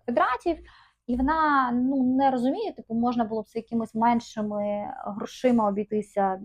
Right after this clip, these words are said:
ну, бо є і інші шоуруми, що воно, типу, не окуповується з точки зору маркетингу. Ну, насправді, воно, е, тому що клієнти все рівно замовляють онлайн, як вона говорить, але насправді, якщо цей шоурум є,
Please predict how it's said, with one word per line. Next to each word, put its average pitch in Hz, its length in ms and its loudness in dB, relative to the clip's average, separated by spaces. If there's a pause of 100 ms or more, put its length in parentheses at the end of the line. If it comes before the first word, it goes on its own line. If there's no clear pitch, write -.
ну, 220 120 -2
бо 185 180 -4
є 202 120 0
і 196 140 -2
інші 330 380 -2
шоуруми, 277 680 0 (340)
що - 140 -10
воно, 254 200 2
типу, 247 280 0
не 262 640 2
окуповується 247 1300 2 (640)
з - 20 -14
точки 277 320 2
зору 269 240 6
маркетингу. 208 720 6
Ну, 254 160 2
насправді, 339 600 2 (360)
воно, 262 500 6
е, 220 340 2
тому 254 240 4
що 233 220 -2
клієнти 294 400 0
все - 140 -2
рівно 277 260 0
замовляють 226 520 2
онлайн, 208 400 0
як 180 160 -8
вона 202 160 0
говорить, 403 480 0
але 247 220 2
насправді, 349 540 0
якщо 226 360 -2
цей 269 220 0
шоурум 226 500 -2
є, 269 120 0